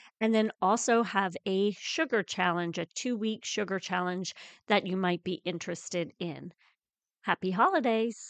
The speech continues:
Today, I want to share with you three tips to get you and your family off of ultra-processed foods. First, I want to share with you some statistical information to get you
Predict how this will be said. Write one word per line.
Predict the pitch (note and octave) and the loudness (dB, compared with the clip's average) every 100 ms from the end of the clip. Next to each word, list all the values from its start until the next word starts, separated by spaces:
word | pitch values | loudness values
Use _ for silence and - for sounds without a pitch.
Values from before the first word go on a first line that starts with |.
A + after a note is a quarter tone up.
| - _ _ _ _ _ _ _ _ _ _ _ _ - | -20 _ _ _ _ _ _ _ _ _ _ _ _ 2
Today, | C4 F#3+ F#3+ A3 D#4 | 4 6 6 6 4
I | C4 | 4
want | A3 G3+ | 4 4
to | |
share | - - F#3+ | 2 0 2
with | F#3 F3+ | 0 -2
you | F#3 F3 | -4 -4
three | - - G3+ F#3+ G3+ A#3+ D4 E4+ | -6 -4 -2 0 2 2 2 0
tips | - D#3+ G#3+ - - - | -4 -4 -4 -6 -8 -4
to | F#3+ | 0
get | F#3 E3+ | 0 0
you | E3+ G3 C#4 F4+ | -2 0 0 0
and | - G#3 | 0 2
your | F#3 | 0
family | - F#3+ F#3+ G#3+ A#3+ - | 0 0 2 2 0 -2
off | F3+ E3+ F3 | -6 -4 -6
of | C#3+ - | -6 -2
ultra-processed | F#3+ F#3+ - G#3+ A3 A3+ - F3 - F#3+ E3+ - - | -2 -2 0 2 2 2 4 4 4 0 -2 -4 -10
foods. | E3+ C#3+ - - - - - - _ _ _ _ _ _ _ _ _ _ _ _ _ _ _ _ _ _ _ _ _ _ - | -8 -6 -8 -14 -18 -16 -18 -20 _ _ _ _ _ _ _ _ _ _ _ _ _ _ _ _ _ _ _ _ _ _ 4
First, | G#3 G#3 - - - - G#3+ | 6 6 0 -10 -14 -8 -2
I | |
want | G3+ F#3 | 2 2
to | F3 | 2
share | - F#3+ F3 | 0 0 0
with | F3+ - | -2 -2
you | F3 F3 F3+ A3 - | -2 -2 -2 -6 -10
some | - E3+ E3 E3 | -2 0 2 0
statistical | F3 - A3+ - C4+ F4+ - F#4+ | -2 -4 -4 -4 -4 -4 -4 -2
information | C4 A#3+ A#3+ G3+ F#3 - F3 D#3 F#3 | 0 2 2 4 2 0 -4 -4 -6
to | - F3 | -6 -4
get | F#3 | -2
you | - | -2